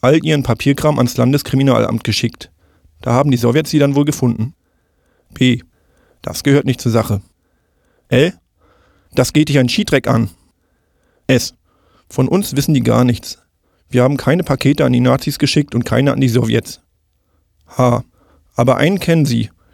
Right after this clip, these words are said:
Das ist deine Dämlichkeit, du Heini. Das ist deine Schuld.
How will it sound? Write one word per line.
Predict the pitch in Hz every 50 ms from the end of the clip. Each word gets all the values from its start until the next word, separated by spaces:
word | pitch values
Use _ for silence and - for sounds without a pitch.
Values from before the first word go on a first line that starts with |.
| _
Das | - 123 -
ist | 156 151 - -
deine | 156 156 156 139 117
Dämlichkeit, | 120 127 123 127 123 - - 120 117 117 -
du | 127 101
Heini. | 110 110 113 117 113 110 - _ _ _ _ _ _ _ _ - -
Das | - -
ist | 139 127 - -
deine | 151 156 151 127
Schuld. | - - 120 120 117 - -